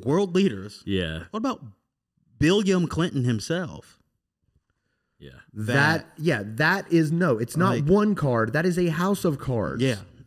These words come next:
Speaker 3: That if
Speaker 1: I
Speaker 3: falling
Speaker 1: don't care
Speaker 3: Yeah.
Speaker 1: about Epstein.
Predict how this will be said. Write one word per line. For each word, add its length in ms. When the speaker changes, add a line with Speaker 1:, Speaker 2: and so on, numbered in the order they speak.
Speaker 3:
That 280
if 300
Speaker 1:
I 220
Speaker 3:
falling 40
Speaker 1:
don't 280
care 540
Speaker 3:
Yeah. 260
Speaker 1:
about 400
Epstein. 520